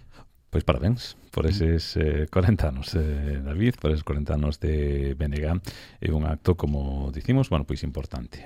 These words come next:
Speaker 1: eh, tamén para a formación que afronta,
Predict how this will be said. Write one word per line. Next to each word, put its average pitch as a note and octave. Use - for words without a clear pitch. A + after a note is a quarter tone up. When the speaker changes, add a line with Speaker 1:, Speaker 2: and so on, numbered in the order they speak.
Speaker 1:
eh, C2
tamén D2+
para C#2
a C#2
formación A2
que D#2
afronta, A2+